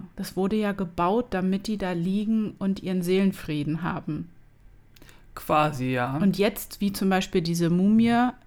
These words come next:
Speaker 1: die da mit den Haaren, die, die liegt jetzt im Museum und kann angeguckt werden.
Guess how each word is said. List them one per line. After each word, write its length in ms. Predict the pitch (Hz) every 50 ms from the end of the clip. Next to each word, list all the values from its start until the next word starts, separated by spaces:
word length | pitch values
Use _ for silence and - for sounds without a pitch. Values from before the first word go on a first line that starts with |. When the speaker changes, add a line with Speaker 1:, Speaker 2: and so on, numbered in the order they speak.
| - - -
Speaker 1:
die 200 | - 180 180 170
da 120 | 175 175
mit 180 | 165 170 165 175
den 200 | 156 170 165 180
Haaren, 280 | 185 185 202 226 233
die, 160 | 202 185 175
die 160 | - - 196 185
liegt 240 | 180 175 - -
jetzt 200 | 185 175 - -
im 160 | - - 190 190
Museum 520 | 185 180 170 165 160 160 165 - 233 -
und 200 | - 208 214 214
kann 240 | - 233 208 208 -
angeguckt 600 | - - 185 175 151 147 - - - - - -
werden. 320 | - 147 143 - 160 170